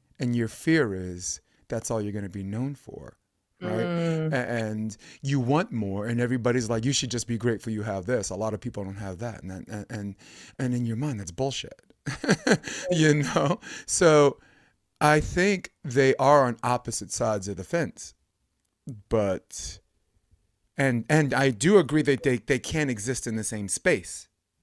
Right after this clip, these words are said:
Speaker 1: But
Speaker 2: But they
Speaker 1: I,
Speaker 2: do
Speaker 1: but
Speaker 2: coexist
Speaker 1: ironically,
Speaker 2: almost.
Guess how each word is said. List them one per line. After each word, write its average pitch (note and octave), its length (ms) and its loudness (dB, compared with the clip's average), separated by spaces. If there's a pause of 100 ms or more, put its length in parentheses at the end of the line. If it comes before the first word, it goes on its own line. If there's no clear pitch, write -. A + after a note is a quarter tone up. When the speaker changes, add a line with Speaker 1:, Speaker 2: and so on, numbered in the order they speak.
(1300)
Speaker 1:
But A#2 140 0
Speaker 2:
But F#3 120 0
they F3 240 6
Speaker 1:
I, E3+ 140 8
Speaker 2:
do - 0 -
Speaker 1:
but E3+ 240 6
Speaker 2:
coexist - 40 4
Speaker 1:
ironically, D#3+ 680 8
Speaker 2:
almost. - 400 -2